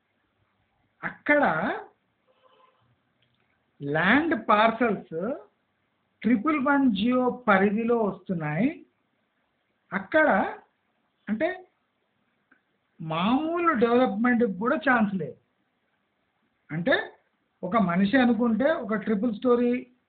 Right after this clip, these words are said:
ఫోర్ స్టోరీ సొంత బిల్డింగ్ కట్టుకోవడానికి కూడా పర్మిషన్ లేదు. ఫార్మ్ హౌస్లు కట్టుకోవచ్చు కానీ పెద్ద పెద్ద బిల్డింగ్లు క-, కట్టే పర్మిషన్ లేదు.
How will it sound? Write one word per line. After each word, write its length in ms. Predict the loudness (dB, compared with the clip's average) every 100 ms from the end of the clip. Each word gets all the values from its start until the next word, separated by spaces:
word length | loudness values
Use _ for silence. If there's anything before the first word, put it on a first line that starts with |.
| _
ఫోర్ 240 | 0 2 2
స్టోరీ 580 | -2 0 2 0 -2 -8 _ _ _
సొంత 420 | -2 2 4 2
బిల్డింగ్ 480 | 2 4 4 4 4
కట్టుకోవడానికి 680 | 2 0 0 2 2 0 -2
కూడా 160 | -6
పర్మిషన్ 500 | -6 -10 -10 -10 -12
లేదు. 180 | -14 -16 _ _ _ _ _ _ _ _ _ _ _ _ _ _ _ _ _ _ _ _ _ _ _ _ _ _ _ _ _ _ _ _ _ _ _ _ _ _ _ _ _ _ _ -8
ఫార్మ్ 400 | -2 2 4 4
హౌస్లు 380 | 2 2 0 0
కట్టుకోవచ్చు 640 | 0 -2 -4 -4 -4 -10
కానీ 580 | -16 -12 -6 -6 -6 -14 _ _ _ _ _ _
పెద్ద 400 | -8 -6 -4 -2
పెద్ద 240 | -2 0 2
బిల్డింగ్లు 560 | 2 2 4 4 4
క-, 280 | 2 -2 -6 -8
కట్టే 300 | -8 -6 -8
పర్మిషన్ 640 | -6 -8 -6 -10 -8 -8
లేదు. 200 | -10 -18